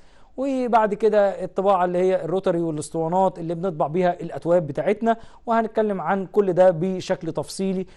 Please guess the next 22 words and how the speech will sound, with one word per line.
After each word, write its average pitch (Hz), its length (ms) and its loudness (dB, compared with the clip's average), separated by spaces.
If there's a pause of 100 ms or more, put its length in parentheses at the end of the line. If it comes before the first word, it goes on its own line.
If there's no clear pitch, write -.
(140)
وهنشوف 214 440 0
الطباعة 180 380 2
اليدوية 170 540 2
ازاي 151 240 -2
بتشتغل 196 500 0
وازاي 180 300 0
بنستخدم 165 640 -2
هذه 151 360 -2 (300)
الطباعات 175 720 4
المختلفة 190 680 2 (280)
بمختلف 190 640 -2
أشكالها 180 380 0
وبمختلف 165 480 0
ألوانها 160 420 -2
وبمختلف 160 840 -4 (140)
صناعاتها. 147 520 -4 (500)
نبص 233 280 0
مع 185 180 4
بعض 180 260 4
كده 190 280 2
عن 185 400 2
ماكينات 156 640 -4